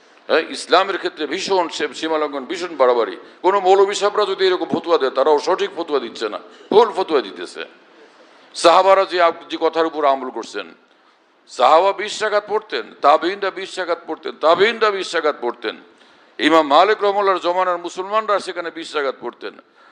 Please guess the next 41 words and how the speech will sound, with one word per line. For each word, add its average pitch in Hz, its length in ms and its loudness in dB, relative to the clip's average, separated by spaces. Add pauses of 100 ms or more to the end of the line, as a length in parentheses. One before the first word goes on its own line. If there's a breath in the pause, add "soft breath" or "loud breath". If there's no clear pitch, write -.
(120 soft breath)
এবং 147 280 6
হযরত 180 320 4
ও-, 160 300 -4
ওমর, 180 300 0
ওসমান, 175 380 -2
আলী 175 200 0
রাদিয়াল্লাহু 170 440 0
আনহুর 165 240 -4
জমানার 165 500 0 (300 loud breath)
মুসলমানরা, 175 680 2
সাহাবারা, 160 520 2
তাবেঈরা 151 440 -2
বিশ 151 240 -10
রাকাত 139 260 -8
পড়তেন। 156 360 -18 (360 soft breath)
এখন 175 380 -8
এই 220 160 -12
দশ 190 280 -10
রাকাত 185 200 -10
তোমরা 202 220 -4
কোত্থেকে 214 400 -4
আবিষ্কার 147 400 -2
করলা? 107 280 -12 (100)
আবিষ্কারকের 156 720 -2
দল 131 200 -2
এরা, 104 180 -10 (1040)
এরা 147 220 6
হলো 196 160 0
সব 214 200 -2
আবিষ্কারকের 202 640 -6
দল। 131 160 -12 (760)
এটা 156 300 4
সহিহ 190 440 -2
দ্বীন 208 180 -6
এবং 190 260 0
ইসলামের 226 460 0
উপরে 196 340 -4
এরা 180 180 2
আমল 156 300 -4
করায় 143 340 0
নাই। 104 160 -12